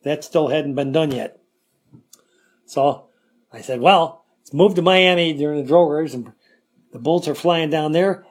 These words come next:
And, uh, I was getting ready to move, closing up my apartment, selling stuff, and, uh, now I got the job here. I said, "Okay."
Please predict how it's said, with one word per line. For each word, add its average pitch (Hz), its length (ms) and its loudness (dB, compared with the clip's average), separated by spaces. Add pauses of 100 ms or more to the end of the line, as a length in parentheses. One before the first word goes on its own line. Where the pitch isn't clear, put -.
(140)
And, 139 260 -4
uh, 135 280 0 (920)
I 170 60 -4
was 143 80 -6
getting 170 180 2
ready 175 180 2
to 139 80 -4
move, 170 380 2 (240)
closing 160 380 -4
up 151 80 -6
my 143 100 -6
apartment, 165 640 -2
selling 156 340 -6
stuff, 170 400 0
and, 139 180 -8
uh, 135 260 -2 (280)
now 143 80 -4
I 156 60 -4
got 147 120 -4
the 139 60 -4
job 139 320 -2
here. 175 220 2
I 139 100 -2
said, 117 260 -12
"Okay." 151 440 -2